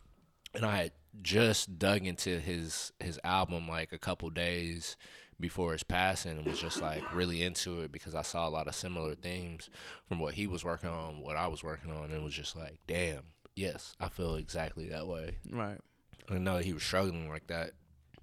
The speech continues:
Speaker 1: you know?
Speaker 2: Yeah,
Speaker 1: It's
Speaker 2: he,
Speaker 1: just,
Speaker 2: like,
Speaker 1: yeah.
Speaker 2: it, it killed me. <clears throat> I didn't believe it. Uh, Chelsea texted me and told me, and I looked at it. And
Speaker 1: Yeah.
Speaker 2: he,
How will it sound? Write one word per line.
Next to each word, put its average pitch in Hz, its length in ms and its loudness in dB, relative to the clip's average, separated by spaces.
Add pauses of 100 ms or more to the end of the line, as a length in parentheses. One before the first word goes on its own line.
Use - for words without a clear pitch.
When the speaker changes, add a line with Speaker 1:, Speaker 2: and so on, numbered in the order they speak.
(120)
Speaker 1:
you 90 100 -2
know? 80 200 -4 (540)
Speaker 2:
Yeah, 127 180 2
Speaker 1:
It's 120 100 2
Speaker 2:
he, 143 80 4
Speaker 1:
just, - 160 -8
Speaker 2:
like, 120 200 4 (280)
Speaker 1:
yeah. 78 640 -8
Speaker 2:
it, 113 100 0 (420)
it 139 140 -2
killed 117 260 6
me. 117 400 4
<clears throat> - 140 -18 (1120)
I 165 60 10
didn't 170 140 10
believe 151 300 10
it. 147 220 6 (180)
Uh, 127 540 8 (540)
Chelsea 123 280 2
texted 117 280 0
me 120 100 -4
and 117 100 -6
told 123 240 4
me, 120 260 -4 (400)
and 123 80 -8
I 113 40 0
looked 117 240 -4
at 113 140 0
it. - 200 -6
And 123 120 0
Speaker 1:
Yeah. 170 140 6
Speaker 2:
he, 226 260 4